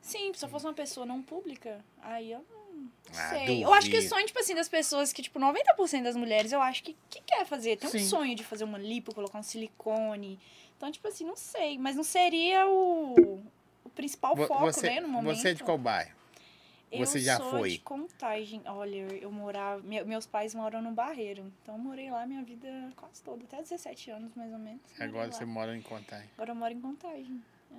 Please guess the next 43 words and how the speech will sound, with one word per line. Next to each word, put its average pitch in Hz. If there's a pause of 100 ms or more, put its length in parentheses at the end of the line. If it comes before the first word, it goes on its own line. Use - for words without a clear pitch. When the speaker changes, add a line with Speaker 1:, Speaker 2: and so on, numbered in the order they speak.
(180)
Speaker 1:
É. 370
Speaker 2:
É, 233
ficou -
mais 135
ou 104
menos 98
Barreiro 92
e -
Contagem. 92
Depende 127
Speaker 1:
É. -
Speaker 2:
de 208
onde, 131
né? 135
Speaker 1:
Então, 220
Contagem 196
é -
grande, 226
né? 233 (220)
Fui 226
buscar 226
uma 240
fã 247
minha 240
esses 226
dias 226
no 233
show, 220
ela 226
falava 226
que 240
morava 220
em 226
Contagem. 220
Ah, 247 (300)
nossa 240
senhora, 262
lá 240
no 392
<laughs> -
Cafundão 302
de 254
Judas. 254